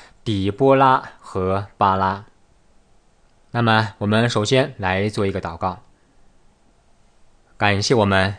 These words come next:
亲爱的救主耶稣，感谢主你的恩典和保守，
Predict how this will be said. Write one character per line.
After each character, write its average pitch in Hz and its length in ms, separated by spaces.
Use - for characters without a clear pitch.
亲 113 180
爱 107 60
的 98 100
救 117 180
主 95 220
耶 98 140
稣， 107 260
感 107 240
谢 156 160
主 101 440
你 110 120
的 117 100
恩 156 180
典 95 180
和 98 100
保 104 220
守， 85 260